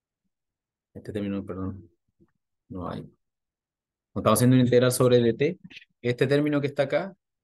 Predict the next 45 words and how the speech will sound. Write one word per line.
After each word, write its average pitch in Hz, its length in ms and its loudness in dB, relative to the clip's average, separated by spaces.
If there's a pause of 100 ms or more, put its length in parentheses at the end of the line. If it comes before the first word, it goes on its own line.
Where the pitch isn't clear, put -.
este 147 200 -4
término 202 440 -4 (200)
no 139 220 -4
lo 147 100 -2
podemos 151 280 -4
integrar. 165 340 -8
O - 760 -20
sea, 101 260 -4
tiene 127 240 -4
que 131 120 -4
quedar 135 160 0
como 131 180 -2
la 127 60 -2
integral 123 400 0
de 131 80 -6
D 123 140 -6
T, 139 300 -10
lo 104 120 -10
mismo 113 200 -4
este 127 160 -4
término 120 280 -2
que 117 80 -4
está 123 160 -6
acá. - 240 -6 (720)
Pero 95 180 0
este, 120 220 0
al 104 80 -2
ser 117 140 -2
una 123 120 0
derivada 127 360 2
total, 160 400 -2 (400)
simplemente 123 600 -4
nos 120 180 -2
va 120 80 2
a 113 80 -4
quedar 120 440 -2 (1080)
de 107 460 -2
L 143 320 -6 (680)
a 107 180 -12
de 104 160 -10
Q 113 180 -6
punto 139 480 -6
por 107 320 -4
D 104 180 -4
Q 160 280 -10